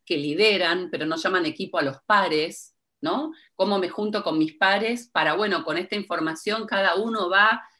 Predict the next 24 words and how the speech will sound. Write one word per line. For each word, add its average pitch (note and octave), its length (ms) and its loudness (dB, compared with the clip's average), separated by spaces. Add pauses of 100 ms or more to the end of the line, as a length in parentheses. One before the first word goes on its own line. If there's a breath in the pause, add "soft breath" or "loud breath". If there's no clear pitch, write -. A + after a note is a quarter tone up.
(120)
con F3 180 -2
sus D#3 180 -8
células, F#3+ 500 2
con D3+ 160 -4
sus C#3+ 180 -12
equipos, G3 600 -4 (200 loud breath)
para E3+ 280 2
poder F3 240 0
estar F#3+ 300 -4
todos F#3 240 -4
juntos F3+ 380 -8
alineados D#3 460 -2
al D3+ 160 -4
norte? C#3 480 -6 (280 loud breath)
Y F#3+ 100 0
muchas B3 320 0
veces B3+ 220 -2
nos G#3+ 180 -2
encontramos F3+ 880 -2 (220 soft breath)
que F#3 120 -2
se F3+ 100 -4
suspendieron E3+ 540 2
las D3+ 160 0
reuniones, F#3+ 720 0